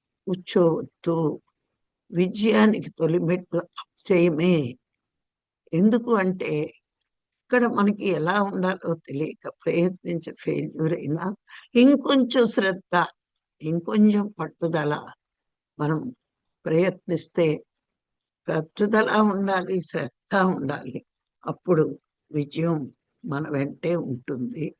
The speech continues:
అందుకే ఏం జరిగినా ఒప్పుకుని, జయం అవనివ్వండి, అపజయం కలగనివ్వండి, దాన్ని ఒప్పుకుని, "ఓ, నా కష్టం ఇంతవరకే అయింది సక్సెస్,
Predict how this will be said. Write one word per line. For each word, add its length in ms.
అందుకే 640
ఏం 280
జరిగినా 540
ఒప్పుకుని, 640
జయం 400
అవనివ్వండి, 800
అపజయం 600
కలగనివ్వండి, 1000
దాన్ని 220
ఒప్పుకుని, 720
"ఓ, 380
నా 160
కష్టం 460
ఇంతవరకే 760
అయింది 420
సక్సెస్, 600